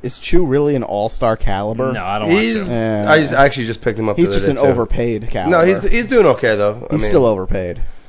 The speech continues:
Speaker 3: Yeah,
Speaker 2: You wanna
Speaker 3: well,
Speaker 2: talk
Speaker 3: also
Speaker 2: about Texas Rangers? How, how about Prince Fielder?
Speaker 3: Yeah.
Speaker 1: Dude's a
Speaker 3: Killing
Speaker 1: monster.
Speaker 3: it.
Speaker 2: Killing it.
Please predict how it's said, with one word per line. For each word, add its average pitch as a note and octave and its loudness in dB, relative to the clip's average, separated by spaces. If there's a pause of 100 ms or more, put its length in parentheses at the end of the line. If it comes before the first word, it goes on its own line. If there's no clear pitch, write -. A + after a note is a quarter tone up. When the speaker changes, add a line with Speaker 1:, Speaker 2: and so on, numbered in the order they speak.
(480)
Speaker 3:
Yeah, E3+ 6
Speaker 2:
You F#2 0
wanna - 2
Speaker 3:
well, G#2+ 4
Speaker 2:
talk C3 4
Speaker 3:
also C#3+ 0
Speaker 2:
about A2+ -2
Texas B2+ -6
Rangers? A2 -2
How, A2+ 0
how A2 -2
about A#2+ 0
Prince B2+ 2
Fielder? G2+ -4 (560)
Speaker 3:
Yeah. G#2+ -4 (320)
Speaker 1:
Dude's G#2+ -6
a - -6
Speaker 3:
Killing F#2+ -6
Speaker 1:
monster. G#2+ 2
Speaker 3:
it. - 4
Speaker 2:
Killing B2+ -6
it. F#2 -14